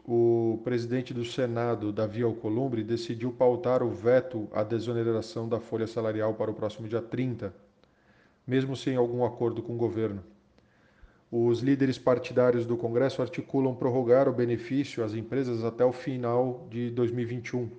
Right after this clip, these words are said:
sinalizando uma derrota aí pro Planalto. A equipe econômica é contra essa prorrogação. Ontem, Paulo Guedes reuniu sua equipe de secretários e assessores especiais pelo segundo dia seguido,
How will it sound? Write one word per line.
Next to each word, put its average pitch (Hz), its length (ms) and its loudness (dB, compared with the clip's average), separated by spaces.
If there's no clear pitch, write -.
sinalizando 123 600 -2
uma 127 140 0
derrota 117 500 2
aí 113 80 2
pro - 140 -6
Planalto. 110 600 -2
A 113 100 0
equipe 117 320 -2
econômica 127 460 -2
é - 20 -4
contra 135 440 2
essa 120 140 -2
prorrogação. 113 640 -2
Ontem, 135 320 2
Paulo 120 260 2
Guedes 120 240 2
reuniu 123 420 -2
sua 120 200 -2
equipe 120 320 -4
de 113 80 -12
secretários 117 560 0
e 117 40 0
assessores 107 440 -4
especiais 117 480 -2
pelo 127 200 -4
segundo 131 400 -2
dia 127 160 -2
seguido, 117 480 -4